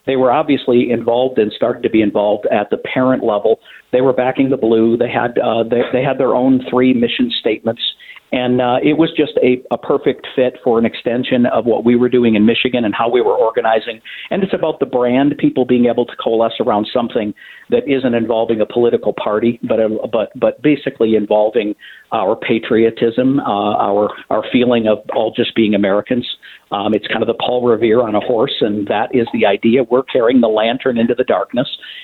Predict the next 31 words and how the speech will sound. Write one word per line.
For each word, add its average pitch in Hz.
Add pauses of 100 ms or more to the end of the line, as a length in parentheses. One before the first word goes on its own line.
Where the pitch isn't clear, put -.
(120)
and 139
that's, 147 (120)
that's 139 (120)
kind 147
of 135
where 135
we've 139
been. 127
And 110 (220)
what 127
happened 139
in 175
Virginia 131
was 123
exactly 120
what 117
you 143
said. 98
Uh, 110 (400)
some 160
parents 139
began 123
standing 113
up, 101
and 123
the 120
more 127
that 135
the 117
other 120
side 117